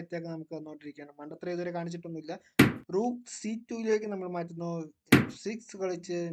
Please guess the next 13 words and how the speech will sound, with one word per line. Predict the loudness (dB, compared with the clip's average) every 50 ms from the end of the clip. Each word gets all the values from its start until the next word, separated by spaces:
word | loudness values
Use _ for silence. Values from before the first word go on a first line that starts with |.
| -6 -8 -8
നൈറ്റിനെതിരെ | -8 -6 -6 -8 -8 -8 -6 -6 -4 -4 -4 -6 -6
അറ്റാക്ക് | -6 -8 -10 -10 -8 -10
വരുന്നു. | -10 -10 -12 -14 -16 -12 -10
നൈറ്റിനെ | -8 -8 -8 -10 -10 -10 -10 -10 -8 -6 -6
കൊണ്ടുപോകും. | -6 -4 -4 -4 -4 -4 -4 -4 -4 -6 -8 -10 -14 -20 -20 _ _ _ _ _ -8
നൈറ്റിനെ | -6 -6 -6 -6 -6 -6 -4 -4
രക്ഷിച്ചുകൊണ്ട് | -4 -4 -6 -10 -12 -8 -6 -6 -4 -4 -4
എങ്ങോട്ട് | -6 -4 2 4 6 6 6
മാറ്റാം? | 4 -4 -6 -6 -6 -6 -6 -6 -6 -8 -8 -6 -6
നൈറ്റ് | -6 -4 -4 -6 -6 -8 _ -16 -18 -18 -14 -10 -4 -2
ഇ | -2 -2 -2 -4 -6
ഫോറിലേക്ക് | -2 2 2 4 4 2 2 0 0 -2 -4 -6 -4
മാറ്റി. | -4 -6 -6 -8 -8 -10